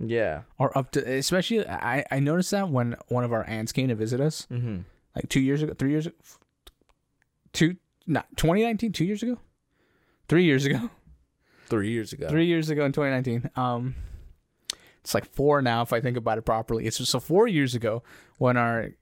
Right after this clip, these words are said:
Speaker 2: our, our aunt came to visit us, she was saying how, 'cause I was still in college back then.
Speaker 1: I was still in high school back then.
Speaker 2: Yeah, so, uh, she, I was telling her how, you know,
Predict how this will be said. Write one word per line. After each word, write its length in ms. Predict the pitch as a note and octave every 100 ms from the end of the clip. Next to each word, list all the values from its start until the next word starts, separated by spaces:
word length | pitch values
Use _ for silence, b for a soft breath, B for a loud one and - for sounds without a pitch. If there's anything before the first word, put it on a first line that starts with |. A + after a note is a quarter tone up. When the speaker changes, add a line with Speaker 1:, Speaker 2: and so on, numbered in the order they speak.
| -
Speaker 2:
our, 240 | B2 A#2+
our 180 | G#2+ A2
aunt 300 | A2+ C#3+ C3
came 160 | C3+ A#2+
to 60 |
visit 280 | A2 C3+ B2+
us, 140 | G#2+ G#2+
she 160 | -
was 160 | C#3+ C#3
saying 360 | C3+ B2+ B2+
how, 320 | B2 B2+ A2 - _ -
'cause 240 | C#3 B2
I 120 | B2
was 100 | C#3
still 120 | - C3+
in 60 |
college 300 | - A2+ A#2
back 140 | E2+ A2+
then. 120 | - _ _ _ _ _ _ _ _ _ _ _ _ -
Speaker 1:
I 60 | G2+
was 140 | G2
still 140 | - A2+
in 40 |
high 140 | G#2+ B2
school 160 | - G2
back 200 | C2 -
then. 120 | B2+
Speaker 2:
Yeah, 160 | C3+ B2+
so, 240 | - B2
uh, 240 | A#2+ A#2+ B2+
she, 240 | - C#3+
I 80 | C3
was 140 | C#3
telling 240 | - D#3+ D#3
her 100 | C#3+
how, 360 | C#3 B2 A#2
you 120 | - A#2+
know, 240 | A#2 A#2+